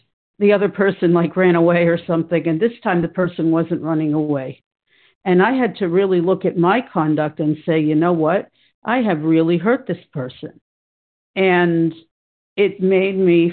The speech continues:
fall, you know, into a depression. I started to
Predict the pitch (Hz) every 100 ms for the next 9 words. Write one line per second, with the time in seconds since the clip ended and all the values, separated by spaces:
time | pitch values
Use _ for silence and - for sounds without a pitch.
0 | - 190 180 160 160 160 - _ - -
1 | - - 214 196 156 196 214 - - 180
2 | 175 175 - _ _ _ - 185 180 -
3 | - 339 - 143 156 - 190 190 185